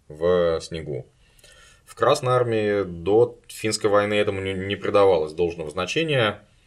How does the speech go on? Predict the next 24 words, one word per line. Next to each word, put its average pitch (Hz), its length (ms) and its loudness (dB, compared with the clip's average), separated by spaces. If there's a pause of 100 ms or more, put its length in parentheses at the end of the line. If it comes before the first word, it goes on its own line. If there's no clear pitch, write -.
(580)
А, 85 300 2
то 90 120 -2
есть, 82 140 -4
ну, 123 140 0
так, 85 300 -2
смотрели 90 460 -2
на 82 100 -4
нее 80 240 -6
как-то - 240 -10
формально, 113 880 0 (240)
и 98 540 -4
за 80 240 -2
это 92 240 2
на 78 80 -12
советско-финляндской 82 760 -4
войне 80 200 -4
поплатились, 98 480 -2
что 82 280 -4
на 82 120 -2
лыжах 87 280 -2
ходить 80 320 -4
особо 85 340 -2
не 85 100 -2
умели. 131 560 0